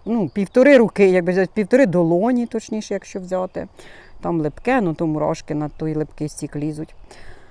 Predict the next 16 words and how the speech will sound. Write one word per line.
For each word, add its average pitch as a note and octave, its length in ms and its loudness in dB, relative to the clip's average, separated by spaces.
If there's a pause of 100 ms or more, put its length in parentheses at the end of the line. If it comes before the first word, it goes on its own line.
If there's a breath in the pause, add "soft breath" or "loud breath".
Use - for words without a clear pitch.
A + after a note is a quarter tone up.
Величезна, E3 1300 4
величезна D3+ 420 -8
квітка. D3+ 340 -10
Це C4+ 120 -4
трішечки A3+ 640 -2
менша, C#3+ 360 -8
зовсім D3+ 380 -4
трішечки, - 540 -10
але D#3 80 -4
вона D3+ 120 -4
теж F#3 200 -4
велика, D#3 420 -4
вона D3+ 200 -6
півтори D3+ 400 -8
моєї D#3+ 260 -2
долоні. C3+ 420 -10